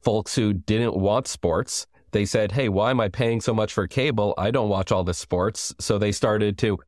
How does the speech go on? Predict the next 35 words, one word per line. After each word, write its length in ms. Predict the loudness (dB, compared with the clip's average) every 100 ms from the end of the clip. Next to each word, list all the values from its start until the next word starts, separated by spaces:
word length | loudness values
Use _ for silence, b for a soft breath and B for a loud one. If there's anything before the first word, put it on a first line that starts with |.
| _ _ -2
unbundle 680 | 0 2 2 2 2 2
and 140 | 0 0
go 220 | 0 0
to 300 | 0 0 2
other 260 | 2 0
sources. 680 | -2 -2 -2 0 0 0 -4 -12 _
And 760 | -2 0 2 0 0 -2 -8 -10 -4
now 640 | 0 2 2 2 0 -2 -10 _
the 200 | -2 -2
sports 400 | -2 0 0 -2
side 480 | -2 2 2 0 -2
of 200 | -2 0
that 300 | 0 0 -4 -10 -4
is 220 | -2 0
being 260 | 0 2
refactored 840 | 0 0 0 -2 -2 0 0 0 0 0
and 440 | 0 2 0 -2 -12 _ _ _ 0
brought 260 | 2 0 0
into 260 | 0 0
the 100 | 0
streaming 520 | -2 0 0 2 2
world 320 | 2 2 2 2
in 120 | 0
a 80 | 0
consolidated 840 | -2 0 0 0 2 0 0 -2
sports 360 | -2 0 0 -2
bundle. 360 | -2 0 0
I 100 | 0
think 180 | 0 0
it's 200 | -2 -6
fascinating. 760 | -2 0 0 0 0 2 2
I 60 | 0
think 180 | 0 0
it's 160 | -2 -2
interesting. 680 | 0 0 -2 0 0 0